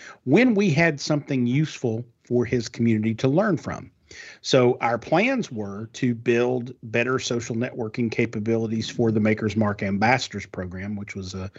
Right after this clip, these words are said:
kind of a gold standard word of mouth marketing program. And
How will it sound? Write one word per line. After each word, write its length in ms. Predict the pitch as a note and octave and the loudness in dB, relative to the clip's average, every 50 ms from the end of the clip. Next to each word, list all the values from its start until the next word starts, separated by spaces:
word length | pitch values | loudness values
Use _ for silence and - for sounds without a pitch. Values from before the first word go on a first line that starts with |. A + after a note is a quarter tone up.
| - - - - - | -20 -20 -20 -20 -12
kind 140 | - - G#2+ | -4 -2 0
of 80 | G2+ G#2+ | 0 2
a 20 | |
gold 380 | G2 F#2+ A2+ A#2 A2+ A2+ G#2+ - | 2 4 4 4 4 4 2 -2
standard 380 | - - A2+ A2 G#2+ G#2+ G2+ | -2 -2 0 0 2 0 0
word 180 | G#2+ G#2+ G#2+ G2 | 0 0 0 0
of 100 | G#2 F#2 | -2 -4
mouth 260 | G2+ G2+ G#2+ G2+ - | -4 -4 -4 -4 -4
marketing 380 | G#2 F#2+ F#2 F2+ - F2+ F2 F2 | -4 -4 -4 -6 -8 -10 -10 -8
program. 460 | - F#2+ F2 F2 E2 F2+ F#2+ G#2 A#2 - - - - - - - - - - | -8 -8 -8 -6 -6 -6 -6 -6 -8 -10 -12 -16 -14 -12 -12 -12 -6 0 4
And 340 | C#3 D#3+ F3 E3+ E3 D3+ | 6 6 8 8 6 4